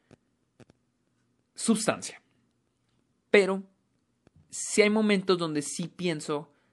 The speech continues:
que algo necesita un poquito más de estilo. De hecho, es chistoso porque no, no lo hice adrede. De hecho, ahora que lo pienso, acá, eh, estaba viendo una película que se llama Bull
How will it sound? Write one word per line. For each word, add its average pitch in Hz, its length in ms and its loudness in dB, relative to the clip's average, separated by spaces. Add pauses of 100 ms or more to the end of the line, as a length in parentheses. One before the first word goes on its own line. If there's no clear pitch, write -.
(480)
que 143 520 0 (160)
algo 160 360 2
necesita 139 480 -4
un 135 80 -10
poquito 139 380 -10
más 123 160 -10
de 120 80 -8
estilo. 110 480 -10
De 127 320 2
hecho, 147 460 -2 (220)
es - 60 -20
chistoso 247 460 4
porque 151 240 -2
no, 170 420 0
no 170 240 0
lo 190 80 4
hice 202 220 2
adrede. 170 640 2 (240)
De 143 60 2
hecho, 156 160 2
ahora 185 220 8
que 180 120 0
lo 139 160 2
pienso, 165 340 0
acá, 147 220 0
eh, 165 80 -4 (280)
estaba 180 200 6
viendo 196 180 2
una 196 160 2
película 175 420 -2
que - 80 -12
se - 60 -10
llama 131 160 -4
Bull 143 480 2